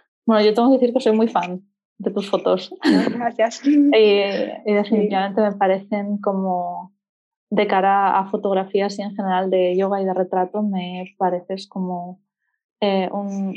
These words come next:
Speaker 1: un muy buen referente y ejemplo a la hora de, pues,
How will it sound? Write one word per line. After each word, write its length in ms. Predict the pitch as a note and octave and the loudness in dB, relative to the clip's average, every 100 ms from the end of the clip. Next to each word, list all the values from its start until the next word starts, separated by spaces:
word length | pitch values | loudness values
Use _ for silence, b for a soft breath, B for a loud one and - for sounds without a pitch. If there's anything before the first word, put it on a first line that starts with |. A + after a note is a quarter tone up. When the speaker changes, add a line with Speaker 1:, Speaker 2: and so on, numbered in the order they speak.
| G#3+ | 0
Speaker 1:
un 100 | G#3+ | 2
muy 200 | G#3+ G#3 | 2 2
buen 260 | G#3+ G#3 | 0 0
referente 500 | G#3 G#3 G3 F#3+ F#3+ | -2 -4 -2 -2 0
y 80 | G3 | 0
ejemplo 440 | F#3+ - F#3+ F#3+ G3 | 0 -2 -6 -4 0
a 40 | |
la 140 | F#3 | 2
hora 220 | F3+ F3+ F#3+ | 2 2 0
de, 320 | F3+ F3 F3+ F3+ _ _ B B B - | 0 -2 -8 -20 _ _ B B B -4
pues, 500 | G3+ F#3+ F#3+ F#3+ - | 0 2 0 -4 -10